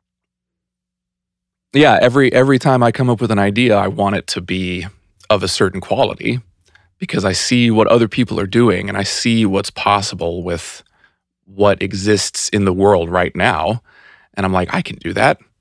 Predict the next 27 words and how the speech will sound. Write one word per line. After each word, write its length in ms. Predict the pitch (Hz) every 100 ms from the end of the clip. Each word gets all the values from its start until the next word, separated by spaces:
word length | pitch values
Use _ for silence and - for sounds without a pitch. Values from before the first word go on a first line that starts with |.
| _ _
I 80 | 139
wanna 260 | 135 202
do 160 | 98 -
that. 200 | - - - _ _ _ _ _ _ _ _ _
I 100 | 117
feel 200 | 165 156
like 180 | 135 120
this 160 | 135
thing 200 | - 131
that 80 | 120
I 120 | 135 131
have 300 | 95 98 104
is, 600 | 113 113 117 113 - - _
is 260 | 120 117 110
good 240 | 113 135
enough 280 | 127 123 120
for 640 | - - - - 123 123
that 280 | 117 117 113
kind 240 | - 117 117
of 100 | 110
treatment." 540 | - 147 - - - - _ _ _ _ _ _ _ _
And 120 | 101
then 100 | 101
when 100 | 101
it's 160 | 92 98
not 260 | 98 87
there, 440 | - 104 87 104